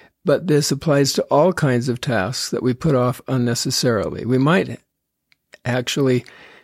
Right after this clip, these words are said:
need to contact somebody that we don't feel like contacting right now, but we need to contact them now so that they understand how we feel at this moment. So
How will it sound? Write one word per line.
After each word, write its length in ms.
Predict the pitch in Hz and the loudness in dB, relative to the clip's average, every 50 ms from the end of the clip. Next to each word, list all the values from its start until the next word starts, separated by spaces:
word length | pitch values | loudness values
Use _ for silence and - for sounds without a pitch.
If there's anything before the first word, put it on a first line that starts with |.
| _ - | _ -4
need 300 | - 143 147 143 135 127 | 0 2 2 2 2 0
to 80 | 110 104 | -2 -4
contact 580 | - - 165 170 185 170 - 156 131 - - | 0 0 2 4 4 4 2 2 0 0 -2
somebody 540 | - - 135 127 120 127 117 117 127 127 127 | -2 0 0 0 2 0 2 2 2 0 2
that 180 | 131 139 - - | 0 0 -2 0
we 120 | 135 139 | 0 0
don't 260 | 143 147 139 - 135 | 0 0 0 -2 -6
feel 240 | - - 170 147 147 | -4 0 0 2 2
like 220 | 147 147 131 - | 4 2 2 0
contacting 680 | - - 170 180 214 214 - 175 143 104 - - 131 123 | -2 0 0 2 2 2 2 0 -2 -2 -2 -2 -2 0
right 260 | 120 120 123 117 - | 2 2 2 0 -2
now, 380 | - 117 113 117 120 131 135 - _ _ - - _ _ _ _ _ _ _ - | -2 -2 -2 0 0 -2 -4 -6 _ _ -20 -20 _ _ _ _ _ _ _ -6
but 180 | 147 143 - | -2 -2 0
we 180 | - 135 135 135 | 0 0 2 2
need 560 | 139 139 151 151 151 151 156 147 143 156 - _ _ - | 2 4 4 4 4 4 4 2 0 -4 -8 _ _ -6
to 120 | 143 139 | -6 -4
contact 600 | - - 156 135 127 120 - 139 131 120 - - | -2 0 0 0 0 0 0 -2 -2 -2 -4 -2
them 220 | 139 131 120 117 | -2 0 2 2
now 360 | 120 117 113 110 101 101 123 120 | 2 0 0 0 -2 -4 -6 -6
so 260 | - - - 139 123 | -2 0 0 0 0
that 160 | 123 107 - | 0 -2 0
they 140 | 147 131 123 | 0 2 2
understand 520 | 123 123 120 117 - - 139 123 120 113 | 2 2 0 0 0 0 0 0 0 0
how 160 | 110 131 123 | 0 0 0
we 200 | 123 120 123 120 | 2 2 2 0
feel 500 | 113 - - - 151 127 123 120 117 - - | 0 -2 -2 0 2 2 4 2 2 0 0
at 220 | 113 110 - 123 | -2 -2 -2 0
this 200 | 127 123 127 - | -2 -2 0 0
moment. 500 | 160 123 123 120 113 110 - - - - - - _ _ - - - - - - - - - - _ _ _ _ - | -2 0 0 0 0 -2 -4 -6 -10 -14 -20 -20 _ _ -20 -20 -20 -20 -20 -20 -20 -20 -20 -20 _ _ _ _ -10
So 440 | - - - 175 143 135 139 135 | -6 -2 2 4 4 4 4 2